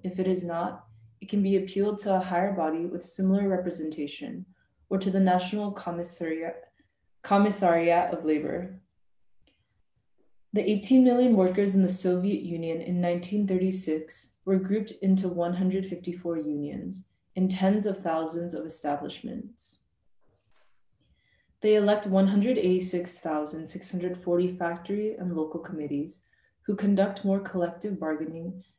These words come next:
than any other labor union system in the world. The object of that bargaining is not confined to local conditions, but extends to the problem of increasing national production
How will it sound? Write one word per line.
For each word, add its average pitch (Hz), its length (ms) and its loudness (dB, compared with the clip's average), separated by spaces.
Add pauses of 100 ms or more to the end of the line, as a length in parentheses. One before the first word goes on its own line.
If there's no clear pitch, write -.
(120)
than 196 160 4
any 208 260 4
other 214 180 4
labor 180 300 2
union 160 400 -4
system 160 500 -8
in 165 80 -10
the 160 100 -6
world. 151 500 -6 (1120)
The 202 140 0
object 208 420 2
of 196 80 -2
that 185 200 2
bargaining 190 480 2
is 180 160 -6
not 180 240 -2
confined 170 460 -4
to 180 80 -8
local 156 280 -4
conditions, 160 840 -10 (380)
but 196 100 2
extends 196 640 0
to 202 100 -6
the 185 100 -2
problem 175 440 -2
of 170 160 -4
increasing 180 640 -2
national 160 440 -6
production - 800 -10